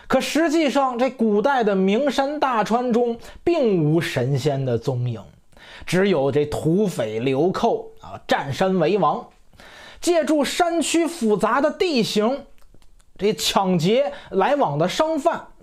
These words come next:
对抗朝廷的围剿。所以历朝历代都有通过封山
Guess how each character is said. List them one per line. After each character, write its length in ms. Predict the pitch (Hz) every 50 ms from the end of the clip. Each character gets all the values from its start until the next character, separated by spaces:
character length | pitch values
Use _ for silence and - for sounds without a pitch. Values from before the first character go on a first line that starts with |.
| - - - - -
对 240 | - 320 269 220 185
抗 320 | - - 277 233 190 156
朝 340 | - - 185 175 226 302 269
廷 160 | - 233 247
的 80 | 247 202
围 260 | 170 185 247 311 349
剿。 420 | - 180 - - - - 123 123 - - - - -
所 320 | - - - 185 180 196 202
以 260 | 175 156 156 160 -
历 240 | - 269 247 202 180
朝 300 | 156 - - 147 147 160
历 220 | 170 180 170 143 131
代 280 | 151 147 135 117 - -
都 180 | 247 269 285 262
有 240 | 190 135 117 123
通 300 | - - - 262 277 269
过 180 | 226 226 170 143
封 380 | - - - 330 339 349 339 311
山 360 | - - 339 320 320 339